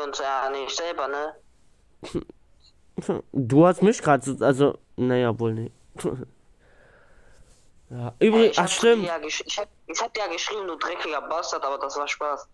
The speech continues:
Speaker 2: Du hast nicht gesagt dreckig.
Speaker 1: Was hab ich denn gesagt?
Speaker 2: Du hast gesagt, du, du bist ein kleiner Bastard.
Speaker 1: Ah.
Speaker 2: Ich bin, ich bin ein kleiner, aber nicht ein großer. Also, Giuliano, ähm,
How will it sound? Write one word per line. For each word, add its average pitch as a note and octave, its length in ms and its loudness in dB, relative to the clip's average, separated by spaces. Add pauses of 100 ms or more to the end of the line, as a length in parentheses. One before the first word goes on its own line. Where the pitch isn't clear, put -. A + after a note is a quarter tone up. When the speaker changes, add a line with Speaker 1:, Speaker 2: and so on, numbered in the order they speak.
Speaker 2:
Du A#2+ 180 4
hast C#3 100 6
nicht C#3+ 120 -6
gesagt A#2 320 0
dreckig. A2 520 -4 (1600)
Speaker 1:
Was - 120 -8
hab D#3+ 100 -4
ich F3 60 -6
denn C#3 140 -6
gesagt? C#3+ 420 -6
Speaker 2:
Du D3+ 60 2
hast D3+ 100 2
gesagt, C#3 220 0
du, C3 140 0
du B2 120 -6
bist D3 200 -4
ein C#3+ 80 -2
kleiner D3+ 420 4
Bastard. G#2+ 480 -4 (1500)
Speaker 1:
Ah. D3 360 -2 (840)
Speaker 2:
Ich - 80 -16
bin, - 200 -2
ich - 140 -8
bin C3+ 140 2
ein C#3+ 100 2
kleiner, D#3+ 400 4
aber A#2 180 4
nicht D#3 180 2
ein F3 80 0
großer. D3 400 4 (240)
Also, C3+ 460 4 (580)
Giuliano, A3 580 6 (720)
ähm, G3+ 460 6